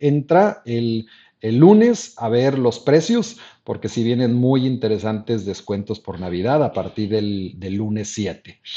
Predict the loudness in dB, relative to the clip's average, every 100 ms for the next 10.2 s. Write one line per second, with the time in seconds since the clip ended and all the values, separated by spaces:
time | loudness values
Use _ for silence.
0 | -12 -6 0 8 12 12 12 8 8 8
1 | 8 8 4 4 6 6 6 4 4 4
2 | 4 4 6 10 10 8 2 -4 0 4
3 | 8 8 8 4 4 0 -16 -20 _ -4
4 | 0 0 -2 _ _ _ 0 2 6 8
5 | 10 10 10 8 4 6 8 10 10 6
6 | 4 0 2 4 6 10 10 10 8 8
7 | 10 10 8 4 -8 4 4 6 2 4
8 | 0 -2 -12 -8 6 10 10 10 10 10
9 | 8 8 6 8 8 10 8 8 8 10
10 | 10 8